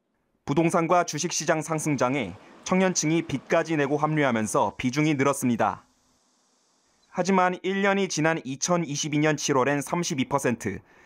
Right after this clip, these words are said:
시월엔 이십육 퍼센트까지 떨어지면서 매수 비율이 크게 줄었습니다.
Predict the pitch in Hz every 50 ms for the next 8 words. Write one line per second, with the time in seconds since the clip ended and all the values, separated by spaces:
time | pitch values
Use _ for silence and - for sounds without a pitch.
0 | - _ _ - - - 180 175 175 165 165 170 180 175 123 131 135 - 180 175
1 | 165 147 147 - - 165 156 180 160 151 170 135 - 143 131 139 131 - 143 135
2 | 135 110 123 117 110 110 113 160 131 101 85 82 101 117 135 139 - 185 151 160
3 | 151 143 139 147 160 156 - - 185 180 180 156 160 156 143 - - 123 113 104
4 | 107 101 92 95 -